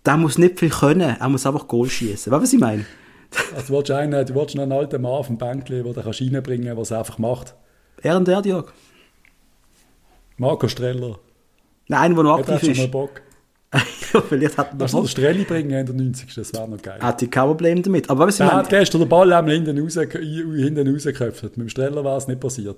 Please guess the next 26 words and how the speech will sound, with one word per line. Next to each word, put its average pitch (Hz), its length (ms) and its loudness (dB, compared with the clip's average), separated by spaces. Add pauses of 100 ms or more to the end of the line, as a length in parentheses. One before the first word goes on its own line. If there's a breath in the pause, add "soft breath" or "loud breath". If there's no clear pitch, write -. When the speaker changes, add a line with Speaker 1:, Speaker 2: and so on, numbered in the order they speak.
Speaker 2:
gestern. 135 80 0
Speaker 1:
Nein, 156 380 0
nein, 127 280 0
wär's 120 220 -4
nicht. 107 300 -8
Aber 160 280 2
egal. 131 400 4
Das 120 100 -8 (140 loud breath)
Schöne 190 380 6
ist 190 160 4
doch 151 80 2
immerhin, 156 340 4
dass 139 140 0
auch 139 100 0
andere 143 300 2
Mannschaften 131 500 -2
momentan 127 420 0
gewisse 123 360 -2
Mühe 147 440 0
haben 190 260 0
und 202 320 -4
auch 175 80 -2
ein 160 100 0
bisschen 160 240 -6
Verletzungspech 120 800 -6
haben. 113 200 -2